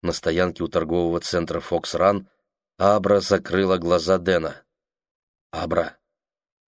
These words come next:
я здесь». «Ты пришла в себя?» «Почти». «Нам надо снова повернуть колесо,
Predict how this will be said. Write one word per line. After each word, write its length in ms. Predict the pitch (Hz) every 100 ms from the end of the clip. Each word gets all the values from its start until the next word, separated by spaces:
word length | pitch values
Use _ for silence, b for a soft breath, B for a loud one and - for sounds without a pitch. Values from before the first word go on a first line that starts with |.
| -
я 160 | 76
здесь». 440 | 69 76 71 - - _ _ _ _ _ _ _ _ _ _ _ _
«Ты 140 | - 90
пришла 420 | 82 78 - 92
в 60 | -
себя?» 400 | 110 80 - _ _ _ _ _ _ _ _ _ _ _
«Почти». 640 | 87 - - - 78 - _ _ _ _ _ _ _ _ _ _ _ _ _ _ _ -
«Нам 300 | 80 85 82
надо 220 | 87 87
снова 460 | 85 - 92 95 85
повернуть 500 | - 85 82 85 -
колесо, 580 | 87 85 - 113 110